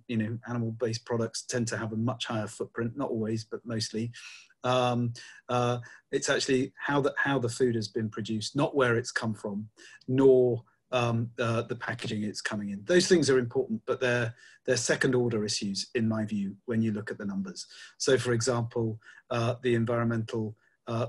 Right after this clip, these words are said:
f-, the, the, the, the environmental impact, at least the greenhouse gas impact, uh, of, uh, a, a meat-based diet versus a plant-based diet.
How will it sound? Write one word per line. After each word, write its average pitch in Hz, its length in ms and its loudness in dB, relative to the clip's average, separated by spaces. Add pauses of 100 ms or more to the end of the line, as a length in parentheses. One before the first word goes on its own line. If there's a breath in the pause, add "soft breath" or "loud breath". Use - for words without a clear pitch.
f-, - 300 -12
the, 135 840 0
the, 139 140 2
the, 135 160 -2
the 123 80 0
environmental 127 540 4
impact, 113 240 0
at - 40 -6
least 120 160 -2
the 117 60 -10
greenhouse 123 440 2
gas 127 320 0
impact, 110 480 -6 (340 soft breath)
uh, 120 260 2
of, 110 380 -2 (340 soft breath)
uh, 120 260 0 (140)
a, 117 200 0 (100)
a 117 60 -2
meat-based 117 540 0
diet 113 260 -2
versus 110 320 -6
a 107 60 -8
plant-based 113 640 -2
diet. 117 320 -2